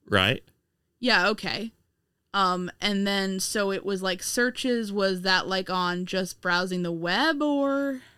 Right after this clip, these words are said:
Speaker 1: I don't know. I don't even remember searching any of that stuff. It was probably, uh, Internet Explorer, something like that.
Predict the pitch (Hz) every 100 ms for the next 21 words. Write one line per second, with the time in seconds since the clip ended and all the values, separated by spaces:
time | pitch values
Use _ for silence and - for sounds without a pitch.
0 | _ - 156 147 - 85 - - _ _
1 | _ _ _ 135 151 165 151 127 127 117
2 | 110 - 151 - 101 98 95 82 85 -
3 | - - - - - 117 104 - 127 113
4 | 113 104 104 - 135 135 127 110 - -
5 | 113 113 95 80 - 110 101 95 87 104
6 | 90 82